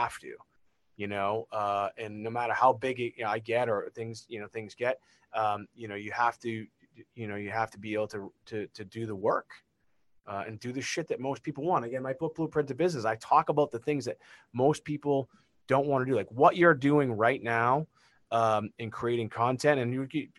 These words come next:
before we went live, I was like, "Dude, I wanna talk to you offline about how you're doing what you're doing. You know, you're broadcasting on seventeen different platforms."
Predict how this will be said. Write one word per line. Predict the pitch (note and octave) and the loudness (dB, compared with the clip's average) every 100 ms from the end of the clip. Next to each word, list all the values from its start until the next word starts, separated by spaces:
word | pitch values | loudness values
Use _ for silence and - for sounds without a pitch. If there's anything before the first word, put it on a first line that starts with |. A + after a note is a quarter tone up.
| C3 | -16
before | C#3+ C#3 E3+ | -10 -4 -2
we | D#3+ | 0
went | D3 | 2
live, | E3+ C#3+ | 4 4
I | |
was | A2 | 2
like, | G2+ - | -4 -6
"Dude, | C3 | -2
I | A2+ | 0
wanna | C#3 C3 | 0 0
talk | - - | 0 0
to | - | -2
you | C3+ C3 A2 - | -4 -4 -4 -6
offline | A2+ G#2+ D3 C#3 A2 | -8 0 2 2 0
about | A2 - | -6 -6
how | - C3 B2+ | -4 -2 0
you're | A#2 A2 C#3+ | -4 -4 -4
doing | B2+ | -4
what | A2+ G#2 | -6 -8
you're | G2+ C#3 | -8 -2
doing. | C#3+ A#2+ A#2 | -2 -2 -6
You | A2+ | -6
know, | |
you're | A2 A2 C3 | -8 -2 0
broadcasting | C3 C3+ A#2+ A2+ A2 | 0 0 -4 -6 -8
on | |
seventeen | A#2 B2+ A#2+ B2 A#2+ | -4 -6 -6 -10 -8
different | A2+ A2 | -8 -6
platforms." | C3+ D3 G#2 | -2 -2 -4